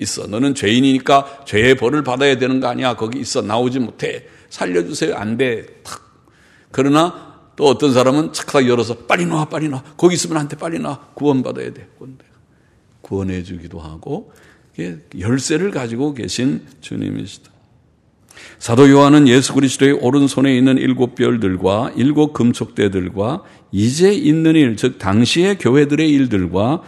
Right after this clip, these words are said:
장차 될 일, 즉 교회 역사상 되어질 일들과 주님 재림 직전의 일들을 기록해야 했습니다. 일곱 교회는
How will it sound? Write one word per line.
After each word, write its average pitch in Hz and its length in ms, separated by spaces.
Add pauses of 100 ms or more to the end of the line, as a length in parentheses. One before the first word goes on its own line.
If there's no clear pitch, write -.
(160)
장차 185 500
될 147 200
일, 110 200
즉 101 180
교회 160 320
역사상 170 600
되어질 151 400
일들과 139 680 (240)
주님 185 320
재림 143 380
직전의 160 480
일들을 143 540
기록해야 156 960
했습니다. 98 500 (920)
일곱 240 460
교회는 139 560